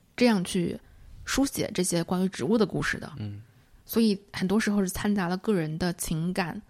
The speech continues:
Speaker 1: 和很多不那么科学、不那么客观的东西的。
Speaker 2: 但我觉得从推广的角度来说，女性这种写作方式是更有吸引力的。
Speaker 1: 是的，但是从男性，把这个男性进入这个学科开始，就，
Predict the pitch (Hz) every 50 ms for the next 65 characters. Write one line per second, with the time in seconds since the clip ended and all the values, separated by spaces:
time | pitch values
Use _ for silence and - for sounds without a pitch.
0 | - - _ - - _ _ - - 180 165 165 170 175 180 190 - 185 170 160
1 | 175 180 190 196 208 220 - - 180 185 175 170 - - 208 226 240 - - -
2 | - - 175 - 185 196 190 190 - - 254 - - 190 190 190 185 175 185 220
3 | - 214 - - - - - - 160 143 117 104 110 117 135 - 117 117 - -
4 | 160 160 - 123 127 131 - 107 - - 110 104 104 98 - - 113 113 104 92
5 | 117 127 127 139 127 117 113 - 104 95 107 107 - 110 110 113 - 117 110 -
6 | 120 - - 135 123 98 92 - - - 113 107 98 101 104 98 95 139 - -
7 | - - _ - - - - - - - _ _ _ _ _ - - - - -
8 | - 294 262 233 208 233 269 277 - - - - - - - - - - 226 214
9 | 214 220 233 - - - - - - - - 220 185 180 196 220 - 269 254 214
10 | - - _ - - - - - 175 185 226 220 202 - - - - 208 185 190
11 | 214 - 247 233 240 226 220 208 214 202 196 202 - - 160 - - 226 220 220
12 | 226 196 202 - - - - 214 196 160